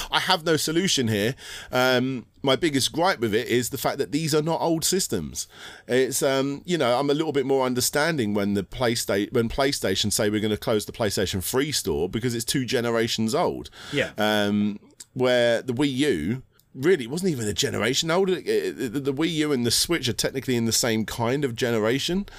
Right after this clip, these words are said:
Speaker 1: Um, and the three D S, it's only been maybe a year, possibly two. I'd have to really think hard there, but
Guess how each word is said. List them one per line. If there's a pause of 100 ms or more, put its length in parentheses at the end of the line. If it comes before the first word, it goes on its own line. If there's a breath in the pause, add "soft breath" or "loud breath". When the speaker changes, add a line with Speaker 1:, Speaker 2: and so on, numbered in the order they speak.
(280 loud breath)
Speaker 1:
Um,
and
the
three
D
S,
it's
only
been
maybe
a
year,
possibly
two.
I'd
have
to
really
think
hard
there,
but